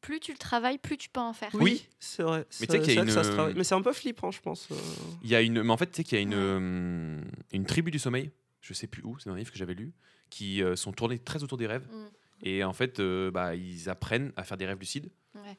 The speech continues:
Speaker 3: Et, euh, c'est, euh, ils, ils rêvent, euh, tout le temps, euh, enfin, font que des rêves lucides tout le temps. Et c'est une vraie philosophie, tout ça. Et apparemment, euh, enfin, ça marche, tu peux le travailler et clairement faire des rêves lucides, quoi.
Speaker 2: Mais
Speaker 3: Faut juste
Speaker 2: après,
Speaker 3: voler, c'est tout, quoi.
Speaker 2: ouais, moi, c'est un peu le, enfin, ce que je racontais tout à l'heure par rapport au fait que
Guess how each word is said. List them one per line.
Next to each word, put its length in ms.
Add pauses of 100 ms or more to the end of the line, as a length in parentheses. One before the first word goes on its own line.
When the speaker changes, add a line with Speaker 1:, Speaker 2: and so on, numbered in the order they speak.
(200)
Speaker 3:
Et, 140
euh, 180
c'est, 300
euh, 760 (180)
ils, 680 (140)
ils 100
rêvent, 280
euh, 380
tout 140
le 40
temps, 300
euh, 60 (120)
enfin, 280
font 120
que 140
des 80
rêves 140
lucides 200
tout 100
le 60
temps. 220
Et 380 (220)
c'est 100
une 80
vraie 100
philosophie, 380
tout 80
ça. 180
Et 60
apparemment, 500
euh, 60 (680)
enfin, 100
ça 140
marche, 200
tu 100
peux 100
le 40
travailler 680
et 60 (120)
clairement 240
faire 120
des 60
rêves 100
lucides, 200
quoi. 140 (760)
Speaker 2:
Mais 80
Speaker 3:
Faut 60
juste 120
Speaker 2:
après, 100
Speaker 3:
voler, 260
c'est 100
tout, 100
quoi. 160
Speaker 2:
ouais, 120
moi, 220
c'est 220
un 120
peu 200
le, 480
enfin, 180
ce 80
que 120
je 60
racontais 420
tout 180
à 80
l'heure 140
par 140
rapport 180
au 40
fait 240
que 460